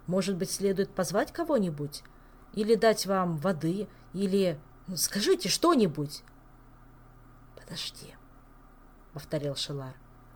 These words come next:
«Не надо. Лучше скажи, кто остался?» Хоть кто-нибудь уцелел? «Никого», виновато сообщил Флавиус.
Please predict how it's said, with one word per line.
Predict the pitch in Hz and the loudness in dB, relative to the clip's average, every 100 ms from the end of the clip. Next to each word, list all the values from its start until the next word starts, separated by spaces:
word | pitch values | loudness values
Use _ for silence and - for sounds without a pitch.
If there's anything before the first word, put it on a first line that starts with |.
| - - - - - - | -20 -20 -20 -20 -18 -10
«Не | 160 185 | -6 -4
надо. | 175 147 - - - - - - - - | -4 -6 -12 -18 -20 -20 -20 -20 -20 -20
Лучше | - 175 - 160 | -12 -10 -6 -6
скажи, | - 190 160 151 | -6 -6 -6 -8
кто | - 196 | -6 -4
остался?» | 196 - - 151 143 - 135 - - - - - - - - | -2 -4 -6 -6 -8 -10 -14 -20 -20 -20 -20 -20 -20 -20 -18
Хоть | 196 | -16
кто-нибудь | - 247 220 151 147 | 0 4 4 2 -4
уцелел? | 165 - 196 226 240 - - - - - - - - - - - - - - - - | -6 -4 0 0 -2 -8 -20 -20 -20 -20 -20 -20 -20 -20 -20 -20 -20 -20 -20 -20 -12
«Никого», | 165 170 - 180 156 151 143 - - - - - - - - | -8 -8 -4 -4 -2 -4 -6 -14 -20 -20 -20 -20 -20 -20 -12
виновато | 151 156 156 208 233 | -6 -4 -2 -4 -4
сообщил | 233 214 196 - 160 | -6 -6 -6 -6 -6
Флавиус. | - 151 139 127 - | -6 -6 -6 -8 -12